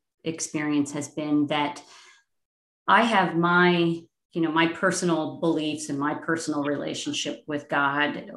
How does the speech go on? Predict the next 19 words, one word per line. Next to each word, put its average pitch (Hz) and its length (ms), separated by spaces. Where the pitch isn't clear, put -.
you 165 140
know, 151 120
or 147 120
my 151 180
higher 151 300
power. 147 180
But 185 180
then 185 240
when 180 140
somebody 180 760
comes 165 300
into 170 320
my 156 200
space 156 680
or 147 180
we 147 140
meet 147 400
over 151 260
Zoom, 151 680